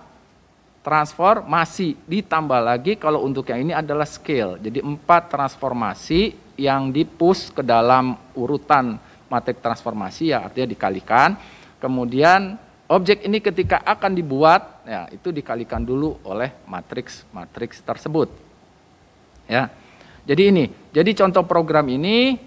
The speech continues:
ya, itu adalah untuk membentuk, ya, sistem, ya, kinematik ataupun link lah, ya, eh, sistem objek yang saling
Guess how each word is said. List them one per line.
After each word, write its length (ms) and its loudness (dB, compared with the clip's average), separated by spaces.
ya, 240 -2
itu 320 -2
adalah 480 4
untuk 320 -4
membentuk, 720 0
ya, 160 0
sistem, 640 -6
ya, 240 -4
kinematik 560 -6
ataupun 800 -4
link 240 2
lah, 160 0
ya, 240 0
eh, 240 -4
sistem 400 -2
objek 400 0
yang 160 -2
saling 480 0